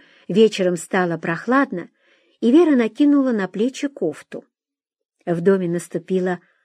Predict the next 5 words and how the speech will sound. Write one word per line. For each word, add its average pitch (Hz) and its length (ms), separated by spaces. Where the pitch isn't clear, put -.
особое 175 640
состояние. 170 920
Детский 190 520
сон, 262 320
казалось, 156 600